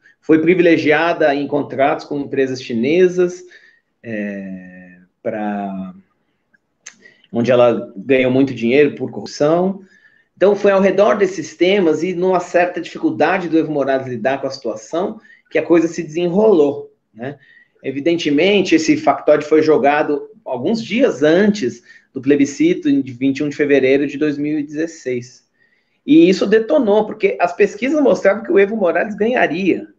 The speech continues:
esse, esse plebiscito com bastante facilidade até. É, só que com essa bomba, a coisa virou.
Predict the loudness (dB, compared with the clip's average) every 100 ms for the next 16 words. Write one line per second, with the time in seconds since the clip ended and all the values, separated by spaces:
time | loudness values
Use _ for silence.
0 | _ _ _ _ -2 0 0 -4 -6 -4
1 | -2 -4 -6 -8 -6 -4 -4 -6 -6 -6
2 | -6 -2 -2 -2 -10 -8 -8 -4 -4 -4
3 | -4 -4 -6 -14 -18 -20 _ _ -20 _
4 | _ _ _ _ -10 -6 -4 -4 -6 -8
5 | -10 -2 0 0 -2 0 2 2 -2 -8
6 | _ _ -4 2 4 4 2 -2 0 2
7 | 2 2 -2 -6 -10 _ _ -14 0 2
8 | 2 -2 0 2 2 0 -14